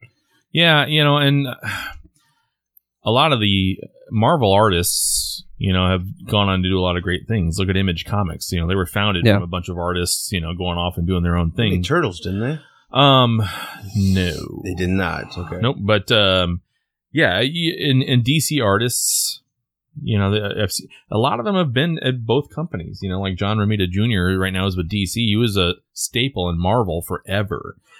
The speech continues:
Speaker 1: Um, so, you know, it's a, it's kind of a trade back and forth thing
Speaker 2: Sure.
Speaker 1: sometimes, but,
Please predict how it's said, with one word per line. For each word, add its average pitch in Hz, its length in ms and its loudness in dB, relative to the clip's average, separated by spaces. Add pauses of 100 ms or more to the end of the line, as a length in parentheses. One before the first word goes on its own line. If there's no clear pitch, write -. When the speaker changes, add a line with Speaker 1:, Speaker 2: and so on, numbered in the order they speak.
(300)
Speaker 1:
Um, - 460 -4 (160)
so, - 160 0
you 165 160 2
know, 120 160 4
it's 143 220 -2
a, 127 320 4
it's - 160 -2
kind 147 160 2
of 127 80 2
a 90 140 2 (140)
trade 104 320 -2
back 104 200 0
and 98 120 -4
forth 143 240 -2
thing 156 100 -2
Speaker 2:
Sure. 190 180 4
Speaker 1:
sometimes, 156 380 0
but, 117 260 2